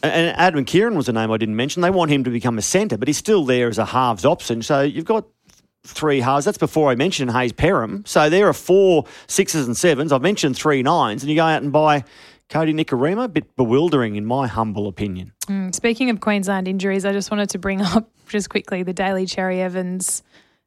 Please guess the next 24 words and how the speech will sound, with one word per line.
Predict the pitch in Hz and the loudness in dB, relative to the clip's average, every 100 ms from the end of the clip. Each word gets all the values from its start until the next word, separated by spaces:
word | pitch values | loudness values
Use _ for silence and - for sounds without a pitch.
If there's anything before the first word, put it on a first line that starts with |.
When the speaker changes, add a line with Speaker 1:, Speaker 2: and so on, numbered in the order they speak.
| _ | _
Speaker 2:
uh, | 190 175 175 175 - | -4 -2 -2 -4 -4
in | 190 190 | -6 -6
the | 185 202 | -6 -4
injury | 208 208 202 | 0 2 2
that | 196 185 | 0 -2
he's | 196 196 | -4 -2
had. | 190 180 | -2 -2
I | 202 | 0
read | 202 226 | 2 2
in | 226 | 0
the | |
paper | 214 196 190 | 0 -2 -2
Christian | 185 196 - 190 | -4 -4 -2 -4
Nicolosi | 190 202 185 185 185 | -4 -2 -2 -4 -6
on | 185 | -4
the | |
weekend | 185 185 185 185 | -4 -6 -6 -6
said | 196 | -4
he's | 185 | -2
moved | 208 208 | -2 -2
to | - | -2
his | 180 | -4
in-laws | 185 208 254 359 392 - | -2 -2 0 0 -2 -2
to | 214 190 185 | 0 0 -2